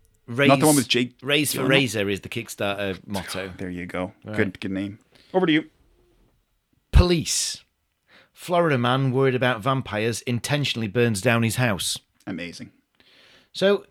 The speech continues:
Speaker 1: here's the thing. I read it in a couple of ways earlier. Florida man worried about
Speaker 2: Well, I thought you were gonna say
Speaker 1: vampires.
Speaker 2: you were gonna read it, like, in the voice of Sting 'cause it
Speaker 1: No.
Speaker 2: said police.
Speaker 1: <laughs> No.
Speaker 2: Roxanne.
Speaker 1: I thought that the vampires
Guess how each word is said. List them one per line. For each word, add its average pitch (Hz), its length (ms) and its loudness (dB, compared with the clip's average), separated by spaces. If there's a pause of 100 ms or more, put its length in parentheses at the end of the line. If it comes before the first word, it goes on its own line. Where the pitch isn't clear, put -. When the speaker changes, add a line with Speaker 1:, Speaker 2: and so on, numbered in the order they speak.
(140)
Speaker 1:
here's 226 300 4
the 165 60 -2
thing. 110 420 -6 (420)
I 156 80 6
read 175 260 2
it 139 160 0
in 135 120 0
a 120 60 -2
couple 135 240 -4
of 120 60 0
ways 117 340 0
earlier. 95 460 -4 (480)
Florida 196 380 -4
man 170 240 -2
worried 156 220 -2
about 135 260 -4
Speaker 2:
Well, 139 140 4
I - 20 8
thought 170 100 8
you 196 60 4
were 165 40 6
gonna 156 100 6
say 143 60 2
Speaker 1:
vampires. 165 60 4
Speaker 2:
you 147 60 4
were 139 60 4
gonna 127 120 4
read 127 140 2
it, 120 40 -2
like, 117 140 0
in 113 100 -2
the 107 60 -2
voice 110 220 -4
of 101 80 -12
Sting 110 400 -6
'cause 101 120 -10
it 156 60 -4
Speaker 1:
No. 175 100 4
Speaker 2:
said 165 140 10
police. 196 560 6
Speaker 1:
<laughs> - 40 -20 (800)
No. 226 160 2 (220)
Speaker 2:
Roxanne. 277 580 -2 (280)
Speaker 1:
I 226 280 6
thought 113 540 2
that 135 60 -6
the 147 160 6
vampires 185 1000 4